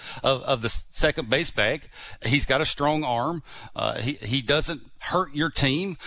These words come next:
Occasionally, you're gonna run into an out. I, I have no issues with that.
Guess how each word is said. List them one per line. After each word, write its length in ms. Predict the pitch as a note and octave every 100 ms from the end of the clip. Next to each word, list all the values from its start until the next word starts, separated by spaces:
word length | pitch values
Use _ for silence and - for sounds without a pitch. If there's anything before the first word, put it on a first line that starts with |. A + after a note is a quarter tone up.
| -
Occasionally, 520 | C4+ G#3+ B3+ - G#3
you're 100 | G#3
gonna 120 | G#3 F3
run 200 | F3 F#3+
into 320 | F3 D3 D3
an 60 |
out. 220 | A2+ E2 E2
I, 220 | C3 E3+ - - - - -
I 140 | D#3+ F#3+
have 200 | G#3 E3+
no 180 | F3+
issues 460 | E3+ E3 - F3+ D#3
with 140 | D3
that. 240 | C3 E3+